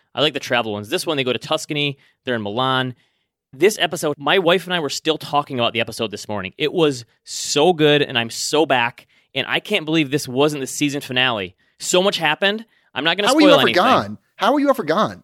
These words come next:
Speaker 1: I wasn't. Remember I said I like it, I don't love it. Last night's episode,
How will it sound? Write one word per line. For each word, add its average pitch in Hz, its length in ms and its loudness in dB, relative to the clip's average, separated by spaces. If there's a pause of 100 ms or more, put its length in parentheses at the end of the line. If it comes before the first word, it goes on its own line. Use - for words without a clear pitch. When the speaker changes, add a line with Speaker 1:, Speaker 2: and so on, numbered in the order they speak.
(120)
Speaker 1:
I 175 140 2
wasn't. 226 300 2 (100)
Remember 196 220 0
I 214 60 4
said 196 180 2
I 165 80 4
like 151 240 0
it, 175 80 2
I 147 60 4
don't 135 160 0
love 117 180 0
it. - 80 -10
Last 143 300 0
night's 185 220 -2
episode, 175 500 -2